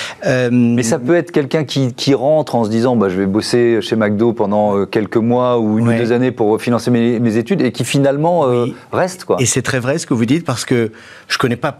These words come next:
Speaker 1: grand monde qui pousse la, la, la porte d'un McDo en disant, je vais y faire, je, j'y rentre pour cet été, je vais y faire carrière.
Speaker 2: Ouais.
Speaker 1: Et pourtant,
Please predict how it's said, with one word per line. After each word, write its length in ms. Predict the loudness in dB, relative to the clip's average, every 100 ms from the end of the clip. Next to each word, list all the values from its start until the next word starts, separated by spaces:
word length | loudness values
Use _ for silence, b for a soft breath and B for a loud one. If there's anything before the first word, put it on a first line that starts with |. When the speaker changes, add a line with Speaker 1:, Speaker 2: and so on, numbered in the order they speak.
| -6
Speaker 1:
grand 200 | -2 0
monde 200 | 0 -2
qui 140 | -4
pousse 220 | -2 0 0
la, 240 | -2 -2
la, 280 | -2 0 0
la 120 | -2
porte 180 | -2 -2
d'un 120 | -2
McDo 420 | -2 0 0 0
en 80 | 0
disant, 400 | 0 0 0 -4 B B -6
je 140 | -2
vais 80 | 0
y 80 | -2
faire, 240 | -2 -4
je, 180 | -4 -4 -4 -6 -10 -8
j'y 160 | -2
rentre 220 | 0 -2 -4
pour 100 | -4
cet 160 | -2
été, 180 | 0 -2
je 100 | -2
vais 80 | -4
y 40 |
faire 220 | -4 -4
carrière. 340 | -2 0 -2 -2
Speaker 2:
Ouais. 120 | -4
Speaker 1:
Et 20 | -2
pourtant, 440 | -2 -2 -4 -4